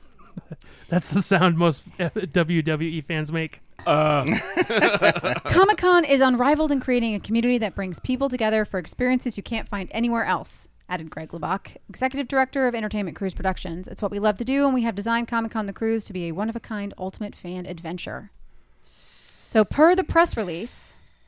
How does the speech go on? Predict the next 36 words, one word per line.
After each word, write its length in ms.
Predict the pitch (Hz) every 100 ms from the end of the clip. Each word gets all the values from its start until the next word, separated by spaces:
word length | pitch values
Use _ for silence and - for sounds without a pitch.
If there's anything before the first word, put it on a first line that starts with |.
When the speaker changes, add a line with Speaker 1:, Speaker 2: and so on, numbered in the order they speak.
| _
Speaker 3:
Comic-Con 440 | - 349 381 349 330
the 60 |
Cruise 400 | - 285 214 160
is 100 | 165
a 40 | 170
place 280 | 233 226
where 100 | 185
lifelong 440 | 160 233 277 220 202
memories 420 | 226 285 294 285
and 200 | 208 196
new 160 | 311 339
friendships 500 | - 202 185 - -
will 100 | 294
be 100 | 220
made, 300 | 175 165 -
bringing 260 | 180 175
people 280 | - 330 330
together 440 | 262 240 233 233 - - -
over 140 | 170
their 120 | 175 160
shared 360 | - 285 285
dedication 480 | 214 - - 254 196
to 60 | -
comics 440 | - 285 190 -
and 80 | 175
popular 440 | - 254 262 254
arts. 420 | - 151 - - - _ _ -
Fans 220 | 233 208
become 220 | 233 226
part 180 | - 311
of 40 | 269
the 40 |
story 300 | - 269 247
with 120 | 196 -
unprecedented 540 | 294 285 294 277 254
opportunities 640 | 240 220 240 233 220 220